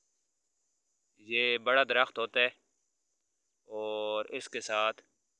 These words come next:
ये फल लगता है। दोस्तों, ये फल बिल्कुल तैयार है, पक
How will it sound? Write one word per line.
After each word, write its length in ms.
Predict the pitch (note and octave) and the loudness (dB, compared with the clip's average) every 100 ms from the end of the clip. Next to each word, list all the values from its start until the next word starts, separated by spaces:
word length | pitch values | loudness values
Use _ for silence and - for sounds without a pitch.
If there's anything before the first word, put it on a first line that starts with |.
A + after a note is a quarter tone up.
| _ _ _ _ _ _ A2+ | _ _ _ _ _ _ -10
ये 100 | A#2+ | -4
फल 220 | B2 B2+ | 0 0
लगता 320 | A#2+ A2 B2+ | -2 -4 -4
है। 60 | A#2+ | -2
दोस्तों, 280 | B2 - | -4 -4
ये 100 | B2+ | -4
फल 260 | A#2 B2 C3 | -2 -2 -2
बिल्कुल 320 | B2 B2 C#3 | -4 -6 -8
तैयार 340 | B2 A#2+ B2 B2 | -2 2 4 2
है, 120 | A#2+ _ _ _ _ _ _ _ _ _ | -2 _ _ _ _ _ _ _ _ _
पक 140 | C#3 | -12